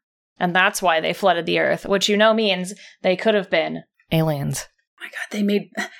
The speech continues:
Speaker 2: as, as,
Speaker 1: <laughs>
Speaker 2: uh, Emmy Award winner Chad Quant would say, they were making purple together, and then they made
Speaker 1: Yes.
Speaker 2: babies.
Speaker 1: Yes, exactly. Do we know?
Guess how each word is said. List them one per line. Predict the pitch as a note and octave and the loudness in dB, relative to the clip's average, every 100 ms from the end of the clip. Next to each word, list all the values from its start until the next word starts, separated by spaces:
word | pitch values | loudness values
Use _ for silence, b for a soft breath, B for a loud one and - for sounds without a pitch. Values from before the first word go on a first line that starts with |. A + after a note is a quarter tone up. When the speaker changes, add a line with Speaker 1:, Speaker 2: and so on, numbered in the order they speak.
| - | 0
Speaker 2:
as, | G#3 B3+ G#3 F#3 | 4 4 2 0
as, | A#3+ B3+ A#3 | 6 6 6
Speaker 1:
<laughs> | |
Speaker 2:
uh, | B3 A3+ G#3+ - | 6 6 4 2
Emmy | B3 A#3+ | 2 2
Award | A3+ G#3+ A3 G#3 | 4 4 4 4
winner | G#3+ G#3+ | 2 2
Chad | A#3 C#4+ G3+ G3+ | 2 4 4 2
Quant | - A#3 G#3+ - | -2 0 2 2
would | G#3+ | 0
say, | G#3 G3+ F#3 | 2 4 4
they | F#3 G3+ | 4 2
were | G3+ G3 | 2 2
making | A3 A3 G#3 F3+ | 0 0 -4 2
purple | B3 C4 B3+ | 4 6 4
together, | G#3+ C#4+ G3 E3 E3+ F3+ A3+ A#3+ B B B | 2 2 2 4 4 6 6 2 B B B
and | G#3+ | 2
then | A3 A3 | 2 4
they | A#3+ | 4
made | A#3+ A3+ G3 E3+ | 4 4 0 2
Speaker 1:
Yes. | - A#3+ B3+ A3 | 6 10 10 8
Speaker 2:
babies. | C#4 B3+ - - - _ | 6 2 -4 -6 -14 _
Speaker 1:
Yes, | G#3 B3+ A3+ A3 - - - | 4 6 6 2 -10 -20 -4
exactly. | A3 G#3+ G#3+ G#3+ F#3+ E3+ G#3 - _ _ _ - | -2 4 2 2 -4 -8 -10 -16 _ _ _ -4
Do | A#3+ | -2
we | C#4+ C#4 | 0 2
know? | A#3+ A3+ C4 E4 | 4 6 4 0